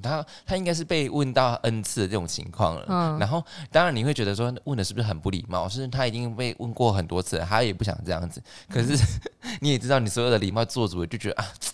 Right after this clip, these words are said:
Speaker 1: 不问就很过不了自己。
Speaker 2: 哦。那他有告诉你吗？
Speaker 1: 有啊，他就说啊，他有一个很长故事，然后我想不补，是因为他如果要补的话，他的，他要顺便矫正牙齿。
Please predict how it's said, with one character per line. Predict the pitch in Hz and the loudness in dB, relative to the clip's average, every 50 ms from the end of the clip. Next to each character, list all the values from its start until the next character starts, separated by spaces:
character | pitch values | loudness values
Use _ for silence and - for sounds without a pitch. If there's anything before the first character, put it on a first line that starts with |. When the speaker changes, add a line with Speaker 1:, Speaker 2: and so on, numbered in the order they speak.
| - - - - 160 - - | -8 -10 -20 -20 -20 -12 -6
Speaker 1:
不 | - 113 113 | -2 0 2
问 | 135 147 | 2 2
就 | 139 143 | 2 2
很 | 139 135 101 82 - 120 117 - | 2 2 0 -2 -4 -6 -8 -6
过 | - - 131 | -4 -4 -2
不 | 107 120 | 2 4
了 | 113 95 85 | 4 4 4
自 | - - - 117 | 2 0 -4 -4
己。 | 98 - - - - - - - - - - - | -4 -4 -4 -4 0 0 0 0 -2 -8 -6 -4
Speaker 2:
哦。 | 185 165 160 160 160 165 165 165 170 170 170 170 170 165 165 165 160 156 156 156 151 156 165 175 190 - _ _ _ _ _ _ _ _ _ _ _ _ _ _ _ _ _ - - - _ _ _ _ _ _ _ | -2 0 0 2 2 4 4 4 4 4 4 4 4 4 2 2 0 0 0 -2 -2 -2 -4 -4 -6 -8 _ _ _ _ _ _ _ _ _ _ _ _ _ _ _ _ _ -20 -20 -20 _ _ _ _ _ _ _
那 | - 180 180 - 208 | -10 -10 -8 -8 -6
他 | - 196 196 190 | -2 0 0 2
有 | 185 175 180 180 | 0 0 -4 -2
告 | - 185 175 | 0 0 2
诉 | 175 185 175 | 2 2 0
你 | 165 151 | -2 -2
吗？ | - - - - 180 - - _ - | -4 -6 -6 -6 -6 -6 -8 _ 2
Speaker 1:
有 | 117 117 117 | 4 6 6
啊， | 131 160 196 220 240 240 | 6 4 2 0 -2 -4
他 | 220 220 | -6 -6
就 | 175 190 | -6 -6
说 | 185 - 190 170 170 | -6 -4 0 0 0
啊， | 160 156 | 2 2
他 | 165 170 | 2 0
有 | 165 | 0
一 | 147 | 0
个 | 127 113 | 0 0
很 | 113 101 | -2 -2
长 | 90 92 92 | -4 -6 -6
故 | 95 110 | -6 -6
事， | 113 120 | -4 -2
然 | 110 110 | 0 2
后 | 123 | 2
我 | 135 | 2
想 | 120 95 90 87 - | 2 0 -2 -2 -6
不 | 139 | -10
补， | 117 - 98 90 | -8 -6 -6 -6
是 | - - | -4 -6
因 | 127 127 | -4 -2
为 | 139 147 - - - - - - | -2 -2 -2 -4 -8 -18 -2 2
他 | - 160 | 6 6
如 | 156 151 | 6 6
果 | 127 120 | 8 6
要 | 120 143 | 6 6
补 | - - 107 92 85 | 4 0 -8 -4 -2
的 | 85 85 | -2 -2
话， | 82 131 123 107 92 95 - - - _ _ _ _ | 2 4 4 6 4 4 0 -8 -20 _ _ _ _
他 | - - 151 143 | -6 -2 -2 -2
的， | 131 117 107 101 104 - - _ _ _ _ | 0 -2 -4 -4 -6 -8 -12 _ _ _ _
他 | - - 135 131 143 | 0 2 4 4 4
要 | 151 147 | 4 4
顺 | 139 - 139 | 2 0 0
便 | 139 139 | 0 0
矫 | 120 - 78 | 0 0 0
正 | 78 98 | 0 0
牙 | 92 76 64 - | -2 -2 -2 0
齿。 | - - - | 0 0 0